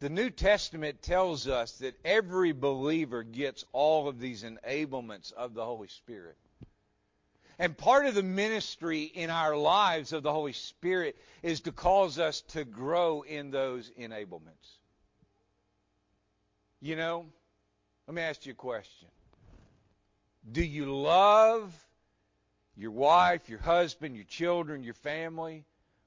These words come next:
more today than you did yesterday? Well, I would hope so. Okay? You know, I love my wife more today than I did the day I married her.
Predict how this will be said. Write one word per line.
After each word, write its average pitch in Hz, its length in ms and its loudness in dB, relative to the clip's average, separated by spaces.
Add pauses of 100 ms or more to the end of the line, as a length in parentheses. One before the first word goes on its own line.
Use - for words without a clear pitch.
more 160 340 0
today 147 840 -4 (500)
than 127 160 -8
you 127 100 -10
did 117 260 -10
yesterday? 139 580 -10 (1300)
Well, 104 160 -8
I 156 40 -8
would 113 140 -14
hope 156 240 -10
so. 80 340 -20 (680)
Okay? 113 420 -18 (840)
You 123 160 -10
know, 139 280 -14 (840)
I 123 140 2
love 185 220 4
my 170 220 0
wife 165 420 -2
more 160 260 -2
today 143 420 -2
than 143 180 -10
I 143 120 -6
did 139 260 -8
the 135 80 -6
day 135 220 -2
I 117 80 -4
married 139 400 -10
her. 160 120 -18